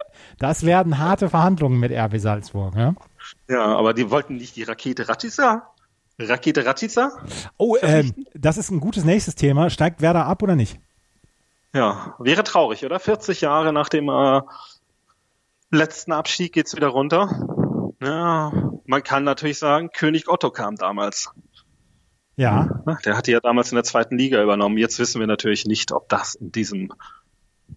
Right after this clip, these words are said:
Speaker 2: in dieser Zeit nochmal funktioniert. Ne, hier beim dit haben wir ja dazu eine ganz tolle Studie veröffentlicht unter der Woche, haben Sie vielleicht gesehen.
Speaker 1: Ja.
Speaker 2: Über die, ja, Ungenauigkeiten, ähm, in der Abwicklung der Punkte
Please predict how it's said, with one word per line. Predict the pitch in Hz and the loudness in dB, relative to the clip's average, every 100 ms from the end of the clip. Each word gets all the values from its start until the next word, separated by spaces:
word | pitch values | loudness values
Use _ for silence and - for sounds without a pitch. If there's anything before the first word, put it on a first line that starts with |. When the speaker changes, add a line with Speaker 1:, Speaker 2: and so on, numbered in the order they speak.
| - | -16
Speaker 2:
in | - | -6
dieser | 101 101 - | -4 -2 -2
Zeit | - 101 90 - | 0 0 -2 -2
nochmal | 110 - 95 95 | -2 -2 -2 -4
funktioniert. | - 104 - 104 107 92 | -6 -8 -6 -2 0 0
Ne, | 101 | 0
hier | 95 101 101 | 2 4 2
beim | 98 107 | 2 0
dit | 123 139 127 | 0 -2 -2
haben | 110 | 0
wir | 107 | 2
ja | 107 | 2
dazu | 107 - 117 | 0 -2 -4
eine | 104 104 104 | 0 0 0
ganz | 117 113 - | 0 -2 -4
tolle | - 135 117 | -2 0 0
Studie | 107 - 143 117 | -2 -4 -2 -2
veröffentlicht | - 92 104 98 - | -2 -6 -6 -10 -10
unter | 101 101 | -10 -6
der | 98 104 | -4 -2
Woche, | - 95 - | -4 -4 -2
haben | 101 | -2
Sie | 95 | -4
vielleicht | - 95 92 - | -6 -4 -4 -4
gesehen. | 90 92 95 98 110 | -2 0 0 -2 -2
Speaker 1:
Ja. | 127 117 113 - - _ | 2 2 -2 -10 -18 _
Speaker 2:
Über | 392 262 104 98 | -6 0 2 0
die, | _ - | _ -2
ja, | 95 95 | 2 2
Ungenauigkeiten, | - 151 156 131 98 87 92 - - 92 90 92 92 | 4 2 4 2 2 2 0 -4 -4 -4 -4 -6 -6
ähm, | 92 95 92 - | -6 -8 -12 -12
in | - 98 | -6 -4
der | 98 90 85 | 0 2 2
Abwicklung | 123 - - 107 - 98 | 0 -2 -10 -10 -8 -8
der | 95 98 | -6 -6
Punkte | - 185 180 - - | -2 -2 -2 -6 -12